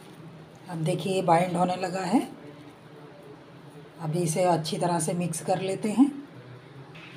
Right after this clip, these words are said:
अब इसमें एक चम्मच के करीब ऑयल डालेंगे और इसको चिकना कर लेंगे,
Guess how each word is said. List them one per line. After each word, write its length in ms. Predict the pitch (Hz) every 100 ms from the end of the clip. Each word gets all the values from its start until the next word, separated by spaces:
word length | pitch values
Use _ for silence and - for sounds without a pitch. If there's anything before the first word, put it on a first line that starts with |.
| - - - - - - - - - - - - - - - - - -
अब 160 | 196 190
इसमें 480 | 156 170 175 277 - - - - - - - - - - -
एक 280 | 262 285
चम्मच 400 | - 190 180 160
के 120 | 156 160
करीब 320 | 170 165 165
ऑयल 260 | 160 165
डालेंगे 460 | 180 190 196 226 285 - - - - - - - - - - - - - - - - - - - -
और 80 | 175
इसको 480 | 165 156 - 202 233
चिकना 400 | - 220 190 208
कर 180 | 220 233
लेंगे, 380 | 240 254 294